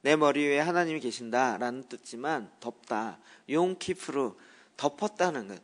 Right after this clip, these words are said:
덮는 날이에요. 뭘로 덮어요? 예, 황소의 피로 죄를 덮는 날이에요. 그걸 번역해서 대속죄일이잖아요.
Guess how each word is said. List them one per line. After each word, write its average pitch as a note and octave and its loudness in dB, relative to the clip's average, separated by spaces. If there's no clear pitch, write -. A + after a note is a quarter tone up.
덮는 F3 2
날이에요. F#2+ -4
뭘로 D#3 6
덮어요? D3 0
예, G#3 -6
황소의 A#3 2
피로 A#3+ 2
죄를 D#3 4
덮는 C3+ 2
날이에요. F#2+ -2
그걸 G3 8
번역해서 D#3 2
대속죄일이잖아요. B2+ 2